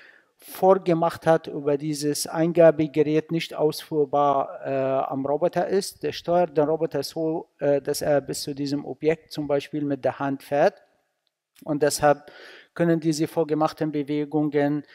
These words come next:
direkt, äh, benutzt werden. Ja, also hier bei, bei dem, bei dem Mapping.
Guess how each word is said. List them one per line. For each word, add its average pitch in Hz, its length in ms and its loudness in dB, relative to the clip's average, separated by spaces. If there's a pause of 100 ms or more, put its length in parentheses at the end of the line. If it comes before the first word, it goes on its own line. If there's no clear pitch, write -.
(260)
direkt, 147 960 2
äh, 139 420 4
benutzt 147 480 -2
werden. 156 520 2 (400)
Ja, 143 340 2
also 139 300 -2
hier 143 260 2
bei, 131 400 4
bei 135 220 0
dem, 131 440 -4
bei 135 140 0
dem 131 240 -2
Mapping. 175 460 -2